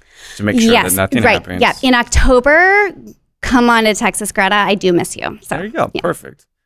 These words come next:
Speaker 1: Okay. So Hereditary makes sense. And in fact, I kind of feel like this would be a good pairing, this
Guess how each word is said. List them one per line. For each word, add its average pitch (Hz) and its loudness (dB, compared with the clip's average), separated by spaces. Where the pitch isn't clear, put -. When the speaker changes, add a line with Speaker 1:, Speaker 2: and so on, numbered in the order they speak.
Speaker 1:
Okay. 165 -4
So 127 -2
Hereditary 143 0
makes 131 -2
sense. 143 -4
And 131 -2
in 143 0
fact, - -4
I 233 -6
kind 277 -2
of 240 0
feel 233 -2
like 214 2
this 185 -2
would 170 -8
be 170 -2
a 147 0
good 147 -6
pairing, 135 -2
this 117 -10